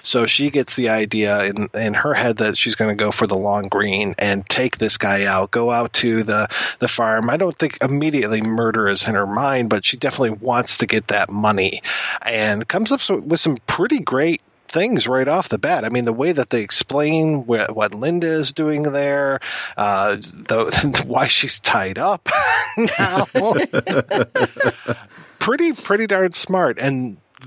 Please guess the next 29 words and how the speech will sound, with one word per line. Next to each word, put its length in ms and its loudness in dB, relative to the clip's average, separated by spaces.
really 260 2
the 140 0
bulk 280 0
of 80 -2
the 60 2
movie 300 2
takes 340 -2
place 400 0
at 140 0
this 180 0
shack 500 2
with 520 0
this 320 2
weird 600 0
family 540 -2
dynamic 640 0
happening 640 0
on 240 0
both 320 -2
sides 460 0
of 100 -2
the 100 -4
gender 360 0
line, 380 0
because 340 -2
you've 160 0
got 240 0
the 100 -2
three 680 0